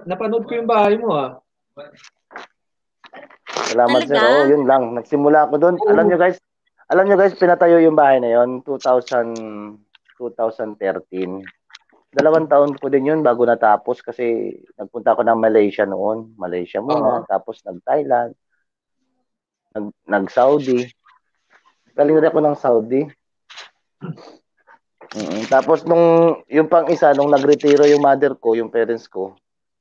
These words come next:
Speaker 2: eh, malaking tulong din, nakatul-, talagang tinulungan niya ako ng gusto, full blast talaga. Kaya nabuo yung bahay na yun.
Speaker 1: Ah. So, ngayon,
Speaker 2: Eh, ngayon,
Speaker 1: medyo,
Speaker 2: pinapaupahan
Speaker 1: ah,
Speaker 2: ko
Speaker 1: yun ba
Speaker 2: kasi
Speaker 1: yung
Speaker 2: nag-iisa
Speaker 1: actual
Speaker 2: naman
Speaker 1: picture
Speaker 2: ako.
Speaker 1: niya ngayon?
Speaker 2: Wala naman
Speaker 1: Kasi
Speaker 2: akong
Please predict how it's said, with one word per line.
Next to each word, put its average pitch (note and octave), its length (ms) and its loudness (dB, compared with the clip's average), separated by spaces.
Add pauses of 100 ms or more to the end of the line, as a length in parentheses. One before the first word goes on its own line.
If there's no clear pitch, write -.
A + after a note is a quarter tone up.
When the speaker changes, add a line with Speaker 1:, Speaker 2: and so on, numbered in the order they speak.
(140)
Speaker 2:
eh, A2+ 200 -4
malaking B2+ 480 0
tulong A#2+ 400 0
din, G#2+ 160 0
nakatul-, G#2+ 480 -2
talagang G#2 480 -2
tinulungan G#2 480 0
niya G2 160 0
ako G#2+ 80 0
ng G#2 120 0 (120)
gusto, G2+ 240 -6
full F2+ 240 -8
blast F#2 240 -2
talaga. F#2+ 320 2
Kaya B2+ 160 0
nabuo A2 320 2
yung G2+ 240 0
bahay E2+ 320 0
na F#2 160 -10
yun. G2 60 -12 (2250)
Speaker 1:
Ah. B2 640 -12 (1040)
So, G3+ 240 2
ngayon, G3+ 280 4
Speaker 2:
Eh, - 40 4
ngayon, A#2+ 240 4
Speaker 1:
medyo, F#3 80 2
Speaker 2:
pinapaupahan G#2+ 640 0
Speaker 1:
ah, - 0 -
Speaker 2:
ko - 80 -2
Speaker 1:
yun - 0 -
ba - 160 -2
Speaker 2:
kasi B2 120 -2
Speaker 1:
yung A2 120 -4
Speaker 2:
nag-iisa F#2 240 -4
Speaker 1:
actual G#2+ 160 0
Speaker 2:
naman G#2+ 240 0
Speaker 1:
picture A2 80 2
Speaker 2:
ako. G2 160 2
Speaker 1:
niya - 160 -10
ngayon? B2+ 240 -2
Speaker 2:
Wala G#2+ 160 2
naman A2+ 240 2
Speaker 1:
Kasi A#2 80 2
Speaker 2:
akong A2+ 260 -2